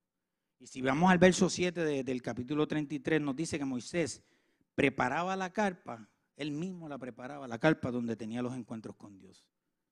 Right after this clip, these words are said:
Vamos a leer ese verso siete. Moisés tomó una tienda de campaña y la armó, la armó a cierta distancia fuera del campamento y la llamó la tienda de reunión.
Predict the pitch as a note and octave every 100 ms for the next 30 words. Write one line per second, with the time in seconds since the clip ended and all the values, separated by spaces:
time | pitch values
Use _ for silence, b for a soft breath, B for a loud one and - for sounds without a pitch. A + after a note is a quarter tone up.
0 | _ _ _ _ - B2+ E3+ F3+ E3+ E3+
1 | E3 E3+ D3+ D3 D#3 A#2+ A#2 - C3+ A2+
2 | G#2+ G2+ _ _ _ _ C#3+ D3+ G3 G#3
3 | - A3 G#3+ G#3+ F#3+ G3+ G#3 G3+ G3 F3+
4 | D#3+ G3 G#3 G3+ F3 C#3 B2+ C3+ D3 F#3+
5 | E3+ D3 D#3+ - _ _ _ _ _ _
6 | _ _ C3 B2+ B2+ C3 E3 E3 D3 C3+
7 | E3 E3 E3 G3 F#3 - F#3 F3+ E3+ E3
8 | E3+ F3 F3 D#3 D3 C#3 D3 C3 - F#2+
9 | _ b b D#3 D#3+ D3 C#3 D#3 F#3+ G3+
10 | E3 D#3 E3+ F#3 F3 D3 C#3 B2+ B2 B2+
11 | C3+ C3 A2 G#2+